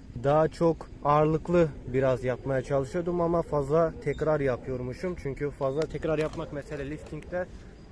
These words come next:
e, çok bir fazla iyi olduğunu söyleyemem. Yani düşük tekrar, e, fazla ağırlık yapmak her zaman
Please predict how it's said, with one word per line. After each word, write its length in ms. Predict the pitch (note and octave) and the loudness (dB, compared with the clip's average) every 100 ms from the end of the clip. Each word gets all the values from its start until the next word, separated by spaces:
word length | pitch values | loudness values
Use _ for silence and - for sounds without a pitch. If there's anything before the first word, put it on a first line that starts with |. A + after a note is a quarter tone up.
| - C3 | -16 -8
e, 320 | B2+ B2+ - | -6 -6 -4
çok 260 | F3+ E3+ E3+ | -6 -6 -10
bir 80 | |
fazla 640 | D#3+ D#3 D3+ C#3 E3 E3 D#3 - - | -6 -4 -4 -2 -2 -2 -4 -12 -8
iyi 320 | D#3 E3+ E3 - | -4 -4 -6 -8
olduğunu 480 | C#3+ D3 D3 D#3 D#3+ | -6 -4 -4 -6 -6
söyleyemem. 680 | - D3 C#3+ D3+ C#3+ C3 | -6 -6 -4 -6 -6 -6
Yani 280 | A#2+ A#2+ A#2 | -8 -8 -10
düşük 300 | A#2 - - | -12 -14 -12
tekrar, 400 | C3 - C3+ D3+ | -10 -8 -4 -4
e, 680 | D3+ - - - - B2 A#2+ | -6 -14 -14 -14 -10 -8 -8
fazla 360 | C#3+ C3+ C3 | -6 -6 -4
ağırlık 300 | C3 C3+ C#3 | -4 -4 -6
yapmak 340 | C3 A#2+ C#3+ C#3+ | -8 -8 -8 -10
her 120 | C3 | -8
zaman 360 | B2+ C3 B2+ A#2+ | -8 -8 -8 -8